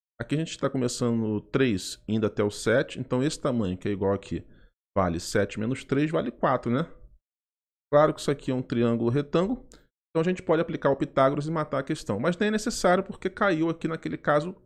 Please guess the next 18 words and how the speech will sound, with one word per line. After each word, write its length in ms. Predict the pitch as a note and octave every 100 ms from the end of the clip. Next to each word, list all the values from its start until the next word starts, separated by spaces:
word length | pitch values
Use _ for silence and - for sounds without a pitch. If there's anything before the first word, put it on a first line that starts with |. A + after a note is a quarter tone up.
| -
clássico 520 | D#3 C#3 - - E3+ - _ _
três, 480 | D#3 C#3+ D3 - - - _ -
quatro, 480 | C3+ B2 - D#3 - _ _ _ -
cinco. 580 | - B2 G#2 A2+ - -
Automaticamente 840 | A#2 A#2 B2 A2+ - B2+ A2+ A#2 C3
ali 160 | A2
eu 100 | G#2
sei 240 | A2+ G2 G2
que 100 | -
é 60 |
cinco. 380 | - - - -
Olha 160 | - D#3
como 180 | D#3+ C#3+
é 60 |
que 140 | C#3 C#3
é 200 | C3+ - - _ _ _ -
fácil, 380 | C#3+ C#3 - F#2+
pessoal. 680 | A2 G#2+ - B2+ G2 -